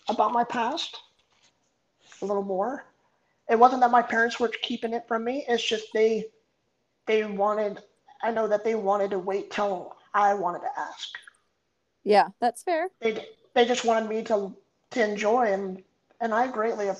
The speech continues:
Speaker 1: you know, I appreciate that one hundred percent. And I, that's what I, you know, I love that. And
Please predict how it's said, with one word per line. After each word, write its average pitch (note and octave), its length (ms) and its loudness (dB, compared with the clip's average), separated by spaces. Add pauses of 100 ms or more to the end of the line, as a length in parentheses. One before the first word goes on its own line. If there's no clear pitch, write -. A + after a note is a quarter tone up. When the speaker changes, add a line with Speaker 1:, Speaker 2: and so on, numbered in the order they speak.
(180)
Speaker 1:
you A#3+ 80 -4
know, G3+ 100 -2
I A3 160 6
appreciate G3+ 600 -4
that G#3 160 -4
one G3+ 100 -8
hundred F#3+ 240 -8
percent. A3 420 -6 (1000)
And G#3 100 -6
I, F3+ 200 -4
that's F#3+ 180 -6
what F#3+ 300 -6
I, G#3+ 40 -12
you G3+ 60 -8
know, F#3+ 100 -6
I F3+ 60 -4
love F#3+ 280 -2
that. F3+ 280 -2 (600)
And F3+ 280 -10